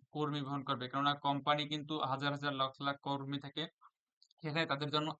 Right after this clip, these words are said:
এক খাবার নিয়ে আসে। আপনার হয়তো ওই খাবার পছন্দ নাও হতে পারে, তখন কিন্তু আপনাকে এই খাবারটা নষ্ট হয়ে যাবে। এজন্য তারা খাওয়া কম-, কর্মীকে দেওয়া হয়েছে। আপনি রান্না করেও খেতে পারবেন, কিনেও খেতে পারবেন, এটা আপনার ইচ্ছা, ঠিক আছে? বিমান ভাড়া নিয়োগকর্তা মানে কোম্পানি বহন করবে, মেডিকেল, বীমা, ছুটি, অন্যান্য সুযোগ সুবিধা বর্ণনা এর শ্রম আইন অনুযায়ী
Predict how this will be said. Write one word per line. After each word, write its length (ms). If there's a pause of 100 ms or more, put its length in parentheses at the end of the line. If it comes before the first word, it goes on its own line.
এক 260
খাবার 280
নিয়ে 160
আসে। 160
আপনার 220
হয়তো 180
ওই 140
খাবার 260
পছন্দ 260
নাও 180
হতে 140
পারে, 160 (460)
তখন 220
কিন্তু 300
আপনাকে 380
এই 140
খাবারটা 320
নষ্ট 260
হয়ে 100
যাবে। 180
এজন্য 460 (440)
তারা 240
খাওয়া 320
কম-, 300
কর্মীকে 400
দেওয়া 180
হয়েছে। 200
আপনি 200 (200)
রান্না 340
করেও 220
খেতে 180
পারবেন, 260
কিনেও 280
খেতে 200
পারবেন, 200
এটা 160
আপনার 260 (520)
ইচ্ছা, 460
ঠিক 120
আছে? 140 (420)
বিমান 300
ভাড়া 180
নিয়োগকর্তা 460
মানে 160
কোম্পানি 360
বহন 180
করবে, 240
মেডিকেল, 460
বীমা, 280
ছুটি, 260
অন্যান্য 320
সুযোগ 340
সুবিধা 380
বর্ণনা 320
এর 120
শ্রম 320
আইন 120
অনুযায়ী 320